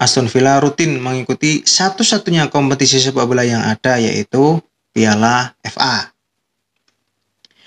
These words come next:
Permasalahannya muncul karena Piala F A menerapkan aturan single elimination system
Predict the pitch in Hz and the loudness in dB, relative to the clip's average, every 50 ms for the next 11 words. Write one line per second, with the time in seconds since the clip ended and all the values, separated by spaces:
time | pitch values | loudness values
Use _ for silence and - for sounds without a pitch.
0 | - - - _ _ - - 120 131 135 127 127 135 135 135 139 147 160 156 147 | -20 -20 -20 _ _ -6 -4 0 2 2 2 2 2 2 2 2 0 0 0 0
1 | 135 123 117 147 156 165 165 - - - - _ _ _ _ - 135 131 131 139 | 0 2 2 4 4 4 2 0 -2 -4 -10 _ _ _ _ -2 -2 -2 0 0
2 | 151 156 151 143 131 - - _ _ _ - 151 156 156 - - 185 - - - | 0 2 2 0 0 -4 -8 _ _ _ -2 0 0 2 0 -2 -2 -4 -2 -2
3 | 127 127 131 135 139 - _ _ _ - 147 143 139 135 127 127 127 - - 156 | 0 0 0 -2 -4 -10 _ _ _ -4 -2 0 0 2 0 0 -2 -2 -2 0
4 | 156 160 160 156 156 156 _ _ _ _ _ _ _ _ _ _ _ - - 127 | 0 2 0 0 -2 -4 _ _ _ _ _ _ _ _ _ _ _ -4 -4 -4
5 | 127 - 135 131 143 151 151 156 151 165 - _ _ _ - - - - 143 139 | 0 0 0 2 2 2 0 -2 -4 -8 -12 _ _ _ -2 0 0 2 2 2
6 | 135 143 156 165 165 160 165 _ _ - 147 143 143 143 139 139 139 135 131 - | 2 2 4 2 2 0 -2 _ _ -2 0 2 2 2 2 2 2 2 2 2
7 | - 156 156 151 147 151 - - - - - - 160 123 110 107 | 2 0 0 -2 -4 -6 -6 -4 -2 -2 -2 -2 -2 -4 -4 -6